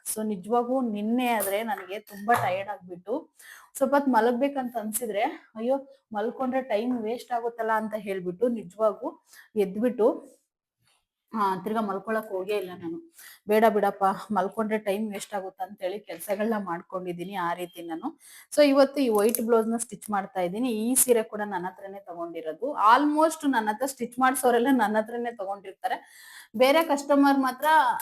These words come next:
ಆ, ಸ್ವಲ್ಪ ಜನ ಕೊಡ್ತಾರೆ ಅಷ್ಟೇನೇನೆ. So ಇನ್ನೇನ್ ಇದನ್ನ ಸ್ಟಿಚ್ ಮಾಡಿದ್ಮೇಲೆ ನಿಮ್ಗೆ ಯಾವ ರೀತಿ ಬಂತು ಅಂತ ತೋರಿಸ್ತೀನಿ ಖಂಡಿತ. ಇದು ಆಫ್ ವೈಟ್. ಅವ್ರು, ಆ, ಮೆಡಿಕಲ್ ಸ್ಟೋರ್ ಇದೆ ಇಲ್ಲೇ ಬಸ್ ಸ್ಟ್ಯಾಂಡ್ ಅಲ್ಲಿ.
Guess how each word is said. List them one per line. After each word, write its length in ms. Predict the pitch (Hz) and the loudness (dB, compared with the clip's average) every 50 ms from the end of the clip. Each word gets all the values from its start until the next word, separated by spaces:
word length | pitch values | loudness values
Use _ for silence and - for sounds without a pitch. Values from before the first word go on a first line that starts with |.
| - 214 | -2 -2
ಆ, 340 | 214 214 214 214 214 226 | 0 2 2 2 0 -2
ಸ್ವಲ್ಪ 300 | 220 - 233 208 208 - 240 | -4 -4 -6 -6 -2 -2 -2
ಜನ 200 | 220 226 214 214 220 | 0 0 -2 -4 -6
ಕೊಡ್ತಾರೆ 440 | 226 - 202 185 - - 196 185 175 | -6 -6 -8 -8 -4 -4 -2 0 0
ಅಷ್ಟೇನೇನೆ. 560 | 170 170 - - 196 190 185 175 180 220 294 | -2 -2 -6 -8 -8 -8 -6 -8 -8 -8 -6
So 540 | 370 - - 277 254 247 240 226 220 214 214 | -6 2 4 6 6 6 6 6 4 2 2
ಇನ್ನೇನ್ 340 | 214 214 208 208 214 214 208 | 0 -2 -4 -4 -4 -6 -6
ಇದನ್ನ 220 | 196 196 190 196 | -6 -8 -10 -6
ಸ್ಟಿಚ್ 340 | 190 - - 226 208 - - | -6 -4 -4 -6 -10 -8 -2
ಮಾಡಿದ್ಮೇಲೆ 480 | 233 233 226 226 220 214 214 208 233 240 | 0 2 2 2 2 0 -2 0 0 0
ನಿಮ್ಗೆ 300 | 226 214 202 202 220 233 | 0 -2 -4 -4 -2 -2
ಯಾವ 200 | 208 175 175 185 | 0 2 0 0
ರೀತಿ 240 | 208 220 214 - 208 | 0 -4 -6 -8 -8
ಬಂತು 360 | 180 185 180 196 208 - 202 | -8 -8 -10 -10 -8 -8 -8
ಅಂತ 180 | 185 180 170 202 | -8 -6 -8 -10
ತೋರಿಸ್ತೀನಿ 580 | 202 - 196 185 185 196 208 - - 190 190 | -8 -4 -4 -2 -2 -4 -6 -10 -12 -16 -12
ಖಂಡಿತ. 400 | - 185 175 175 170 185 175 - 285 - - - - - - - _ - | -10 -8 -8 -8 -8 -10 -6 -6 -6 -6 -6 -12 -20 -20 -20 -20 _ -2
ಇದು 140 | 269 269 320 | 4 6 8
ಆಫ್ 380 | 277 254 196 220 240 - - | 8 10 10 10 8 8 8
ವೈಟ್. 240 | 277 262 269 - - 180 - - - - - _ _ | 8 8 8 6 2 0 0 -2 -10 -18 -20 _ _
ಅವ್ರು, 640 | 220 208 214 226 254 277 277 226 196 185 185 - - _ _ _ _ _ | 0 2 4 4 6 6 6 6 6 4 0 -2 -10 _ _ _ _ _
ಆ, 260 | 208 202 196 190 190 | -4 -2 0 0 0
ಮೆಡಿಕಲ್ 380 | 190 202 202 196 226 220 254 262 | 0 0 -2 -2 0 0 0 0
ಸ್ಟೋರ್ 260 | 254 - 247 226 208 | 2 2 2 2 4
ಇದೆ 220 | 208 190 180 185 185 | 2 0 -2 -4 -4
ಇಲ್ಲೇ 220 | 185 202 214 214 | -4 -4 -6 -6
ಬಸ್ 200 | 196 190 - 180 | -6 -8 -12 -12
ಸ್ಟ್ಯಾಂಡ್ 300 | - - 214 202 202 180 | -10 -8 -8 -6 -4 -4
ಅಲ್ಲಿ. 360 | 175 180 196 269 427 - _ | -4 -2 -2 -4 -4 -8 _